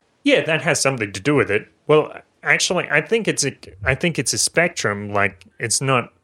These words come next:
in, in this case, yeah, I, I guess I could say I was,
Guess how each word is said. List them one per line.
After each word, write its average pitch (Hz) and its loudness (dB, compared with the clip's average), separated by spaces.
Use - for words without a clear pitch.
in, 131 -6
in 151 -2
this 202 2
case, 123 2
yeah, 123 4
I, 113 -4
I - 2
guess 123 2
I 107 0
could 104 -8
say 101 0
I 101 -4
was, 95 -6